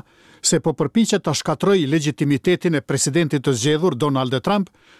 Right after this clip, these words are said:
duke përhapur atë që Putin i cilësoi si pretendime të rrejshme. Javën e kaluar, raportet në media theksonin se në një dosje sekrete të inteligjencës, që ishte dorëzuar Obamës dhe Trumpit,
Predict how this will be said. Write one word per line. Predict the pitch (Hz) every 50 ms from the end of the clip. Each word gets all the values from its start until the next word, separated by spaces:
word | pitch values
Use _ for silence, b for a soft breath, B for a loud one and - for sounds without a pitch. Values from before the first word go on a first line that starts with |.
| b
duke | - 175 247 226 240 214
përhapur | - - 170 156 185 196 - - 175 156
atë | 143 - - 190 - -
që | 143 -
Putin | - 190 185 - - 185 160 139
i |
cilësoi | - - 147 123 - - 185 175
si | - - 151 123
pretendime | - 170 170 - 160 143 127 139 127 131 127 -
të | 147 135
rrejshme. | 143 139 135 127 - - 143 143 135 120 - _ _ _ _ b b b b b b b b b b -
Javën | 151 160 160 151 156 156
e | -
kaluar, | - 151 147 151 160 170 175 185 - 147 147
raportet | 151 131 - 160 156 - - 147 - 147
në | 143 143
media | 147 151 156 143 175 170
theksonin | 139 - 151 - - - 175 190 202 180 143 b b b b b b
se | - - 165 151 143
në | 143 156 160 156
një | 151 139 123
dosje | 185 208 196 - - 165
sekrete | 139 - 175 - - 180 190 180 - 160
të | 143 - 170 175 -
inteligjencës, | 185 165 - 160 147 156 147 131 156 147 131 117 - 135 120 - - b b b b b b b
që | b - 175 160
ishte | 180 175 - 175 147
dorëzuar | 131 151 131 117 175 196 185 170 147 147
Obamës | 135 123 165 180 160 143 143 127 120
dhe | 139 127
Trumpit, | - 156 147 151 156 147 208 202 -